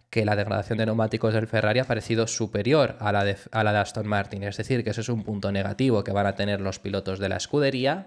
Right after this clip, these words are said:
pero bueno, luego al final será el circuito quien hable, será la carrera quien hable y será ver dónde está realmente, si aunque tenga peor degradación les sirve para mantenerse por delante o no.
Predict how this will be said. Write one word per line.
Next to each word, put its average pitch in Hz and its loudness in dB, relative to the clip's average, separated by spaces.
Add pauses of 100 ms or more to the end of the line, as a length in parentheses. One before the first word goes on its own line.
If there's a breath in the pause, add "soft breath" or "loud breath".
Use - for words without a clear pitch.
pero 104 0
bueno, 117 2
luego 113 4
al 117 2
final 120 2
será 120 4
el 117 4
circuito 117 -2
quien 117 0
hable, 160 0 (320 loud breath)
será 117 4
la 113 4
carrera 110 2
quien 110 -2
hable 113 0
y 131 -2
será 107 0
ver 110 -2 (120)
dónde 113 -2
está 107 0
realmente, 101 -2
si - -2
aunque 110 -2
tenga 131 0
peor 123 4
degradación 113 0
les 107 -2
sirve 120 2
para 110 2
mantenerse 107 0
por 143 0
delante 131 0 (300 loud breath)
o 123 6
no. 101 0